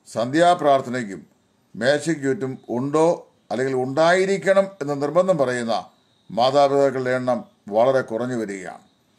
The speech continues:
അപ്പോൾ നിങ്ങളൊരു കാര്യം മനസ്സിലാക്കിക്കോണം, നിങ്ങളുടെ മാത-, കുഞ്ഞുങ്ങൾ കർത്താവിൻ്റെ മേശയ്ക്കും അതുപോലെ കുടുംബ പ്രാർത്ഥനയുടെ മേശയ്ക്കും ചുറ്റും ഇല്ല എങ്കിൽ നിങ്ങൾ വാസ്തവത്തിൽ മാതൃകാ ദമ്പതികളല്ല. നിങ്ങൾ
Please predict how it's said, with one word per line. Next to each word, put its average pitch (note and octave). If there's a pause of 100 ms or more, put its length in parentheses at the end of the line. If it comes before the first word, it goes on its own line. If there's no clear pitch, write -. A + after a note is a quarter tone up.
(300)
അപ്പോൾ D3
നിങ്ങളൊരു G3+
കാര്യം G3
മനസ്സിലാക്കിക്കോണം, C#3 (540)
നിങ്ങളുടെ E3+
മാത-, F3+
കുഞ്ഞുങ്ങൾ F#3 (1120)
കർത്താവിൻ്റെ G3
മേശയ്ക്കും G3 (320)
അതുപോലെ F3+
കുടുംബ F#3
പ്രാർത്ഥനയുടെ G3
മേശയ്ക്കും F3
ചുറ്റും D#3 (140)
ഇല്ല C3 (120)
എങ്കിൽ F#2+ (880)
നിങ്ങൾ B2 (400)
വാസ്തവത്തിൽ C#3 (160)
മാതൃകാ D3
ദമ്പതികളല്ല. B2+ (840)
നിങ്ങൾ C#3+